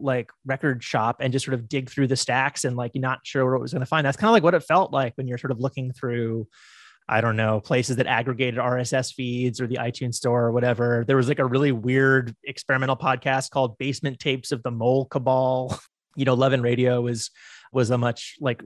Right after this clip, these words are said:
sort of rougher. There was also this brief thing called, like, Alt N P R, which I don't even really understood, understand, like, what that was at the time, but Love and Radio was part of that.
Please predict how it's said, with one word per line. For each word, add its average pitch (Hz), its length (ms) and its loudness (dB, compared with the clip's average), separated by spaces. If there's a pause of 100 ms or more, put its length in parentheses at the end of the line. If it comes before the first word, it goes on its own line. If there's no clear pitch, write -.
(120)
sort 135 220 -2
of 110 80 -4
rougher. 120 380 0
There 151 100 6
was 180 160 8
also 214 280 4
this 170 160 -2
brief 135 260 -8
thing 135 220 -6
called, 123 220 -2
like, 123 160 -2
Alt 139 280 2
N 127 160 -2
P 120 180 -6
R, 139 220 0
which 147 100 -4
I - 140 -14
don't 262 100 -8
even 233 140 -8
really 202 160 -6
understood, 160 380 -8
understand, 151 360 -10
like, 110 160 -10
what 123 120 -14
that 160 180 -6
was 160 200 -6
at 160 60 -16
the - 60 -20
time, 165 260 -8
but 127 140 -6 (440)
Love 131 120 0
and 135 80 0
Radio 131 220 4
was 123 100 0
part 131 160 2
of 113 80 0
that. 123 300 2